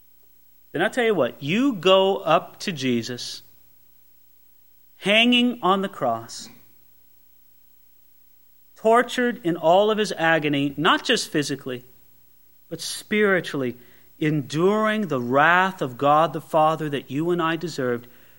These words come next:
You go up to Jesus hanging on the cross. You look at it in all of its horror, in all of its pain and suffering, that this was Jesus, the second person of the Trinity, who walked the ivory palaces of heaven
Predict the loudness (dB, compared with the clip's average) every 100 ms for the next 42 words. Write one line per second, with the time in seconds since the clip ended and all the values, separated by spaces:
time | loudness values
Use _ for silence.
0 | -20 -16 0 4 6 4 4 6 8 6
1 | 6 4 4 -2 -2 0 0 2 0 2
2 | 2 2 0 0 0 4 6 8 4 -2
3 | -8 -20 0 2 4 6 6 6 4 4
4 | 2 8 10 10 10 8 4 2 2 6
5 | 8 8 4 -6 0 6 8 10 8 8
6 | 4 0 -2 0 0 2 2 4 2 2
7 | 2 2 4 2 0 -16 -12 -8 2 4
8 | 6 4 0 -2 -4 2 4 6 2 4
9 | 4 4 2 2 0 4 6 6 6 2
10 | -2 -18 0 2 8 8 8 2 6 8
11 | 8 8 6 2 4 6 8 8 6 4
12 | 4 4 6 6 4